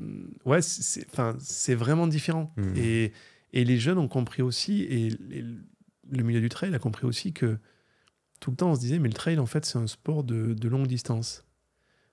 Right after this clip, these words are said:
Speaker 1: Du coup, l'endurance, on l'a quand on vieillit. Moi, j'ai envie de dire non. L'endurance, si vous la travaillez,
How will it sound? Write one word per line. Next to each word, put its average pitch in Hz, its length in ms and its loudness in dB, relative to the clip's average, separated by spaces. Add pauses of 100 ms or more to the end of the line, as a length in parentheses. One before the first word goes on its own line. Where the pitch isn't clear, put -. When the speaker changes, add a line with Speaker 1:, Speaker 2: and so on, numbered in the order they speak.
(160)
Speaker 1:
Du 110 180 2
coup, 180 460 4
l'endurance, 117 600 2
on 123 60 2
l'a 127 140 2
quand 131 140 -2
on 123 40 4
vieillit. 120 320 2 (1900)
Moi, 147 80 0
j'ai 131 80 2
envie 110 120 4
de 107 100 2
dire 117 200 2
non. 123 220 0 (260)
L'endurance, 113 800 -2
si - 240 -6
vous 120 100 0
la 113 80 2
travaillez, 120 580 0